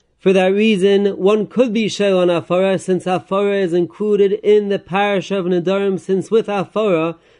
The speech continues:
we create a certain type of a Neder. Based on this,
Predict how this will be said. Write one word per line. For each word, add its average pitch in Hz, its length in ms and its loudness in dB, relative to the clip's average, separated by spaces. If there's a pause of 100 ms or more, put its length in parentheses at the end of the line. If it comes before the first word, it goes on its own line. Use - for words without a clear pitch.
we 196 140 0
create 214 460 0
a 208 100 2
certain 214 680 0
type 208 380 -2
of 214 100 -2
a 220 80 0
Neder. 208 540 0 (560)
Based 175 320 0
on 139 120 0
this, 131 500 -4